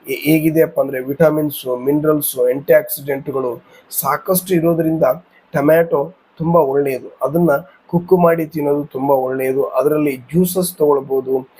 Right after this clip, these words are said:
ಚಟ್ನಿ ತಗೊಳ್ಬೋದು, ಇಲ್ಲಪ್ಪ ಅಂತಂತಂದ್ರೆ, ಆ, ಒಂದು ಸಲಾಡ-, ಸಲಾಡ್ ರೂಪದಲ್ಲಿ ತಗೋಬೋದು, ಸಾಸ್ ರೂಪದಲ್ಲಿ ತಿನ್ಬೋದು. ಹಾಗಾಗಿ ತುಂಬಾ ಒಳ್ಳೆ, ಅಂದ್ರೆ ತುಂಬಾ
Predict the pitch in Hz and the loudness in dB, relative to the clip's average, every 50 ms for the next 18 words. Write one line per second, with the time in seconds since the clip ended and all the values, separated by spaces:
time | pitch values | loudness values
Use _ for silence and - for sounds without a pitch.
0 | - - _ _ - 165 151 - _ - 175 175 170 160 147 139 139 135 127 131 | -20 -20 _ _ -4 -4 -4 -4 _ -2 -2 0 0 2 2 2 0 0 -2 -4
1 | 131 127 120 127 127 127 127 - _ _ _ _ _ - 135 139 147 139 - - | -4 -4 -4 -4 -4 -4 -4 -6 _ _ _ _ _ -8 -2 0 2 2 2 2
2 | 139 135 135 135 - 139 127 - - 135 131 131 131 127 - _ _ _ _ _ | -2 -2 -2 -4 -6 -8 -6 -6 -6 -6 -2 -2 -2 -4 -4 _ _ _ _ _
3 | - 117 117 120 120 120 131 135 139 135 131 127 123 120 113 - _ _ _ - | -6 -2 0 0 0 0 0 -2 0 0 0 0 0 -2 -4 -8 _ _ _ -12
4 | - - 165 151 156 165 175 175 170 165 151 127 131 - - 147 139 156 165 165 | -6 -2 0 2 4 4 4 4 2 0 0 -2 -4 -4 -2 2 4 4 4 2
5 | 147 156 160 156 160 - 139 143 143 143 139 - 127 123 123 123 127 123 117 123 | 0 -4 -6 -6 -6 -4 -4 -4 -4 -4 -4 -4 -4 -4 -4 -4 -6 -6 -6 -4
6 | 123 123 - _ _ _ _ - - - 156 143 160 175 175 180 180 160 165 151 | -6 -6 -8 _ _ _ _ -14 -6 0 2 2 2 2 0 -2 -2 -2 -2 -2
7 | - 156 139 143 143 151 147 143 - 131 123 120 120 120 120 113 117 120 123 - | -4 -6 -4 -2 -2 -2 -2 -4 -6 -10 -8 -8 -8 -8 -10 -8 -8 -10 -10 -12
8 | _ _ _ _ - 131 135 139 127 139 135 127 127 131 151 170 175 - _ _ | _ _ _ _ -6 -2 -2 0 2 2 2 2 0 -2 -6 -8 -8 -10 _ _
9 | _ _ _ _ - 196 165 156 156 135 - - _ _ _ _ _ _ _ _ | _ _ _ _ 0 2 4 4 4 2 2 -4 _ _ _ _ _ _ _ _
10 | _ - - 131 139 147 165 180 175 165 - - - - _ _ _ _ _ _ | _ -10 -4 0 2 4 4 4 4 2 0 -2 -14 -20 _ _ _ _ _ _
11 | _ _ - - 156 156 143 131 - - 156 160 170 175 170 180 160 135 127 170 | _ _ -4 -2 0 0 -2 -4 -6 -4 -2 0 2 4 4 4 4 4 2 -4
12 | - - | -8 -14